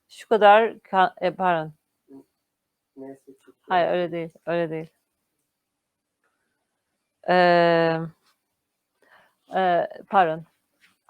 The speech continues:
Speaker 1: N artı bir köşeli ve bu kadar kenarlı bir çizgi aldık. Bunun bağlantılı olmak zorunda olduğunu göstereceğiz.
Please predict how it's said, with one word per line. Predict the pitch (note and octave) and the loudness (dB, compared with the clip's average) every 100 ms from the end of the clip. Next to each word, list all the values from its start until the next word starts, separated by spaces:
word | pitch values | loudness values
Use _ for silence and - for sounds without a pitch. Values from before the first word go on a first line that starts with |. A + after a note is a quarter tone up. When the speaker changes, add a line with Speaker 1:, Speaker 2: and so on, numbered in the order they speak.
| _ _ | _ _
Speaker 1:
N | G#3+ B3 | 2 6
artı | B3 B3 B3 | 8 6 4
bir | C4+ C#4 | -2 0
köşeli | C4+ B3 A3 G#3 C4 | -2 -2 -2 2 4
ve | B3 A#3 - | 4 4 0
bu | G#3 A3 | -6 -2
kadar | A#3+ A3 G3 | 6 6 6
kenarlı | - G3+ G#3 G3 F#3+ | 2 0 2 2 0
bir | G3 F#3 F3+ | 0 0 -2
çizgi | - G#3+ A#3+ | -8 2 6
aldık. | A#3 G3 G#3 C#4 | 10 8 6 0
Bunun | C4+ C#4 | -2 2
bağlantılı | A#3 A#3 A#3 A#3+ B3 B3 | 6 8 8 6 4 2
olmak | A3 A3 A3 | 4 0 -2
zorunda | G#3 G3 G3+ | -6 0 2
olduğunu | F3+ F3+ G#3+ | 0 -2 -6
göstereceğiz. | F#3+ F3 - D#3+ D#3 D#3 - | -6 -8 -10 -12 -12 -16 -20